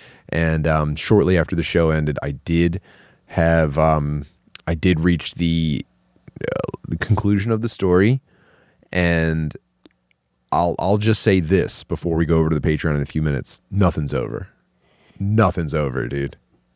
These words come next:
We're just getting started, and I need your help. That's patreon dot com slash dad meat podcast. And then, uh,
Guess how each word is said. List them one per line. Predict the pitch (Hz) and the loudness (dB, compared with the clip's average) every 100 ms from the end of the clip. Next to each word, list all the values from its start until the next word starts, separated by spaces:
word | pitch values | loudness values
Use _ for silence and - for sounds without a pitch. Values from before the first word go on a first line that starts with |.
| _ | _
We're | - 113 101 | 2 4 4
just | 101 101 | 4 2
getting | 98 73 | 2 0
started, | - 87 80 71 | -2 2 2 0
and | - 82 | -2 0
I | 80 | 0
need | 87 87 82 | -2 -2 -4
your | 76 | -6
help. | 67 76 - - - _ _ _ _ _ | -6 -8 -8 -12 -12 _ _ _ _ _
That's | - - | -8 0
patreon | 101 - 85 78 | 2 2 0 0
dot | 71 | 0
com | - 73 | 0 -2
slash | 73 69 | -2 -4
dad | - 71 | -2 -2
meat | 69 65 | -2 -4
podcast. | 71 67 69 64 78 - | -4 -4 -4 -6 -6 -4
And | 85 | 0
then, | 82 78 | 2 0
uh, | 71 78 73 | 0 0 -2